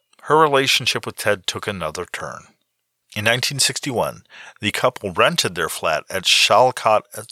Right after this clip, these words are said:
Square to Asiya Nee Gutman and David Weevil. Hmm. Hughes was immediately struck with the beauty of Asiya, as, uh,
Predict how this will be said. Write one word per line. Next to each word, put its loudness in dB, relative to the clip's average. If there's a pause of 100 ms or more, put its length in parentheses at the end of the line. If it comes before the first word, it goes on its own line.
Square 2
to -6
Asiya 0 (540)
Nee 0
Gutman -2 (580)
and -4
David 0 (220)
Weevil. -2 (320)
Hmm. -10 (680)
Hughes 0
was 0
immediately 0
struck 2
with -16
the -8
beauty -4
of -8
Asiya, -2 (720)
as, -4
uh, -8